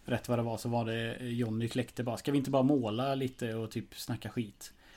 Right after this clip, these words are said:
Och då blir ju det som en ersättningsaktivitet för att vi inte kan träffas och spela rollspel. Så, eh, och det är ju inte mindre trevligt. Eh,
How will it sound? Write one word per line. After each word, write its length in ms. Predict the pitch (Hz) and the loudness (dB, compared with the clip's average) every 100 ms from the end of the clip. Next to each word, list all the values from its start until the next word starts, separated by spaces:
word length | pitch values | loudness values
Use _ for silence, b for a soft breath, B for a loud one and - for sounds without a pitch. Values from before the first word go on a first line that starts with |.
| B B _ _ | B B _ _
Och 100 | - | -2
då 100 | 143 | 0
blir 140 | 147 151 | 2 4
ju 100 | 135 | 4
det 140 | 127 | 2
som 180 | 120 120 | 2 2
en 120 | 120 | 2
ersättningsaktivitet 1040 | 120 110 113 120 117 113 120 113 165 127 | 0 -2 -2 -2 -2 -4 -4 -2 -2 -2
för 80 | - | -2
att 100 | 117 | -2
vi 120 | 123 | -2
inte 200 | 120 101 | -2 -4
kan 160 | 107 117 | -4 -2
träffas 500 | 120 - 110 110 - | -2 -4 -4 -6 -8
och 100 | 120 | -10
spela 220 | - 104 | -8 -6
rollspel. 420 | 107 101 - 120 - B B B B | -6 -8 -10 -12 -16 B B B B
Så, 440 | - 117 113 117 120 | -14 -10 -8 -8 -8
eh, 120 | 123 120 - - _ _ | -10 -12 -16 -20 _ _
och 140 | - 135 | -4 -2
det 200 | 143 131 | 2 6
är 60 | |
ju 100 | 131 | 8
inte 280 | 131 127 127 | 8 6 2
mindre 800 | 120 - 139 127 110 113 120 120 - - _ | 0 0 2 2 2 0 -2 -2 -6 -14 _
trevligt. 600 | - 131 104 120 - - - _ - | -2 -2 -2 -6 -8 -18 -20 _ -16
Eh, 480 | 131 131 123 127 127 | -12 -10 -10 -12 -12